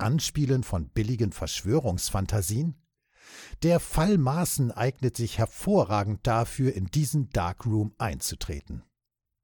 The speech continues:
Hans-Georg Maaßen wurde zum Chef des Inlandsgeheimdienstes ernannt, als die Vernichtung von zahlreichen V-Mann-Akten im Nahbereich des N S U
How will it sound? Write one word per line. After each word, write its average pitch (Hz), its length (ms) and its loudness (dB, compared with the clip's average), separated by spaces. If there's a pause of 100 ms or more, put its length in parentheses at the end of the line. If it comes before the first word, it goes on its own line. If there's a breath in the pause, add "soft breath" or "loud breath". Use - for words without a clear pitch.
(140)
Hans-Georg 156 560 2
Maaßen 131 460 2
wurde 104 260 2
zum 98 220 0
Chef - 400 2
des - 260 0
Inlandsgeheimdienstes 113 1400 0
ernannt, 104 520 0
als 87 300 -6
die 101 140 -4
Vernichtung 107 580 0
von 87 240 -4
zahlreichen 123 680 0
V-Mann-Akten 113 920 0
im 85 140 -4
Nahbereich 101 600 0
des - 220 -4
N 110 160 -2
S 101 240 -2
U 143 200 2